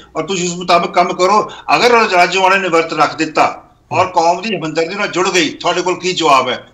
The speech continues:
Speaker 1: ਦੂਸਰਾ,
Speaker 2: ਹੂੰ।
Speaker 1: ਜਿਹੜੇ ਚਾਰ ਪੰਜ ਮਤੇ ਪਾਸ ਹੋਏ ਨੇ, ਸਿਆਲਕਾ ਸਾਹਿਬ, ਮੇਰੀ ਗੱਲ ਧਿਆਨ ਨਾਲ ਸੁਣਿਓ, ਅਗਰ ਤੁਸੀਂ ਇਸ ਮੁਤਾਬਕ ਇਹਦੇ ਤੋਂ ਹੀ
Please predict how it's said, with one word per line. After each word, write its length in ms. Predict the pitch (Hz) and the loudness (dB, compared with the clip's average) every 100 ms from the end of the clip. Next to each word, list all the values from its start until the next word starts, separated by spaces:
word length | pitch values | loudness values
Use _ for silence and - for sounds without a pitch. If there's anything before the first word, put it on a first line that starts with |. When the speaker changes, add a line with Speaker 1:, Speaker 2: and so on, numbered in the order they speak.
| 135 | -4
Speaker 1:
ਦੂਸਰਾ, 400 | 180 170 170 143 | 0 4 4 2
Speaker 2:
ਹੂੰ। 400 | - - - 135 | -2 -18 -8 0
Speaker 1:
ਜਿਹੜੇ 300 | 214 240 - - - | 4 4 2 -16 -2
ਚਾਰ 200 | 196 196 | 2 2
ਪੰਜ 260 | 190 220 196 | 0 -6 -6
ਮਤੇ 200 | 185 208 | -4 0
ਪਾਸ 280 | 185 180 156 | 2 2 2
ਹੋਏ 160 | 180 185 | 0 0
ਨੇ, 300 | 202 180 156 | 0 -4 -6
ਸਿਆਲਕਾ 380 | 160 156 160 | -2 -2 0
ਸਾਹਿਬ, 120 | 180 190 | -2 -4
ਮੇਰੀ 160 | 185 | -2
ਗੱਲ 120 | 175 | -2
ਧਿਆਨ 300 | 170 156 139 | -2 -4 -6
ਨਾਲ 100 | 131 | -4
ਸੁਣਿਓ, 420 | 160 147 165 117 - - - 156 | -6 -6 -6 -6 -10 -20 -4 0
ਅਗਰ 120 | 214 | 2
ਤੁਸੀਂ 420 | 226 220 240 226 | 0 0 0 2
ਇਸ 400 | 262 254 - 202 | 0 -2 -4 -4
ਮੁਤਾਬਕ 640 | 202 214 - 190 226 226 185 | -4 -2 2 2 0 -6 -8
ਇਹਦੇ 200 | 202 269 | -2 0
ਤੋਂ 160 | 262 | 2
ਹੀ 220 | 185 120 | 0 -2